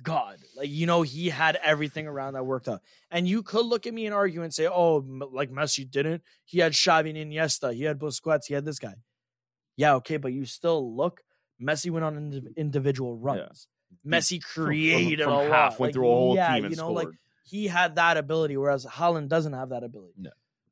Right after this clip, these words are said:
Speaker 1: Okay, and then you had, and, like, sorry, Ronaldo. Dude, what he was doing with United,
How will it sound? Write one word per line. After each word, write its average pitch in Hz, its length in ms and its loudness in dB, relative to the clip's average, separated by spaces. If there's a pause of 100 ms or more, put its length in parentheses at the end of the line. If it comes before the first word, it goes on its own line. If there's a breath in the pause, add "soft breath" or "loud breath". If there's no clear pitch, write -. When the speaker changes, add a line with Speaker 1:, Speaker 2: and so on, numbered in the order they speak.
(320)
Speaker 1:
Okay, 170 340 2
and 175 120 0
then 175 120 -2
you 175 120 -2
had, 160 320 2
and, 165 320 -6
like, 147 300 -4
sorry, 147 240 2
Ronaldo. 143 480 0 (600)
Dude, 147 220 -2
what 143 180 -4
he 127 200 -14
was 175 180 0
doing 160 240 -6
with 156 200 -8
United, 123 480 -8